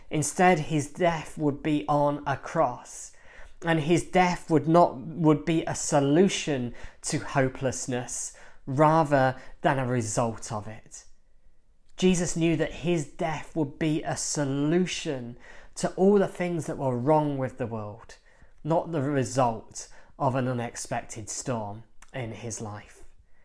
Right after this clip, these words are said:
And so confident of his purpose, confident of God's plan, Jesus knew that God was not going to let his plan be thwarted by some wind and some waves.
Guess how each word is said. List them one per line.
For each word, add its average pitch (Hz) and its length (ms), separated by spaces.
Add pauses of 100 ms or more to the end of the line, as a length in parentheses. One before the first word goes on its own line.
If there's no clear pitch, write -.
(540)
And 143 140
so 165 160
confident 156 800
of 143 160
his 131 160
purpose, - 500
confident 156 720 (300)
of 160 240
God's 143 320
plan, 156 500
Jesus 165 480
knew 160 380
that 135 280
God 170 360
was 143 180
not 165 380
going 156 300
to 147 160
let 151 440 (300)
his 151 220
plan 143 480
be 131 160
thwarted 123 720 (380)
by 139 160
some 123 420
wind 117 560 (460)
and 131 320
some 110 440
waves. 110 680